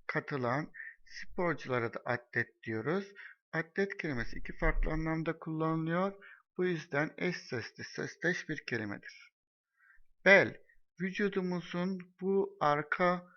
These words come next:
kısmındaki bu bölümümüz, bölüme de bel diyoruz. Toprağı kazmak için kullanılan bu kürek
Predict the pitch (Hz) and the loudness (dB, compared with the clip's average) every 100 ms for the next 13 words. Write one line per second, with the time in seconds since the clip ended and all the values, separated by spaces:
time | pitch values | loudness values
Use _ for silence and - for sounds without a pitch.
0 | _ _ _ 175 - 156 147 131 123 127 | _ _ _ -6 -4 -4 0 -2 -2 -6
1 | - 196 160 156 147 135 131 123 117 104 | -2 -4 2 2 2 0 0 -2 -4 -8
2 | _ 131 139 135 131 127 120 - - - | _ 0 2 4 4 2 0 -4 -20 -20
3 | _ 127 117 - 139 147 143 135 139 135 | _ 2 2 4 10 10 10 4 4 4
4 | 135 175 214 - - - - - - _ | 4 2 0 -8 -20 -20 -20 -20 -20 _
5 | _ _ _ _ _ _ _ 190 190 - | _ _ _ _ _ _ _ -4 -2 2
6 | 180 175 - 165 - 175 156 - 135 131 | 2 2 0 -2 0 -4 -4 -8 -8 -8
7 | - 160 151 139 127 127 139 175 - - | -8 -4 2 2 2 2 2 2 -4 -20
8 | - - 180 202 220 - _ - 156 151 | -20 -16 -2 -2 -2 -10 _ -4 2 2
9 | 175 - | 2 -6